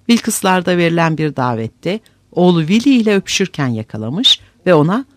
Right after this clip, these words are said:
"utanmaz rezil" diye hakaret etmişti. Scarlett Pitipet halaya şöyle dedi: "Ben Tara'ya kendi evime gideceğim. Melanie isterse sizinle Macon'a gidebilir." Bu sözleri işiten Melanie,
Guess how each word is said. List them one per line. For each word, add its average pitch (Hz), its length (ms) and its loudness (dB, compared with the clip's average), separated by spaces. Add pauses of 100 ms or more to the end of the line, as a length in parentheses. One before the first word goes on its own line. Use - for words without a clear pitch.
(180)
"utanmaz 269 640 4
rezil" 180 460 2 (120)
diye 147 180 0
hakaret 165 540 -4
etmişti. - 640 -6 (1400)
Scarlett 262 600 0
Pitipet 226 440 -2
halaya 127 320 -2
şöyle 117 440 -2
dedi: 110 340 -6 (580)
"Ben 302 180 4
Tara'ya 233 560 0
kendi 240 340 2
evime 147 320 2
gideceğim. 117 580 -6 (320)
Melanie 196 360 4
isterse 143 520 -2
sizinle 220 440 2
Macon'a 202 400 0
gidebilir." 180 760 -6 (1200)
Bu 320 80 -4
sözleri 233 440 2
işiten 135 440 -2
Melanie, 127 500 -2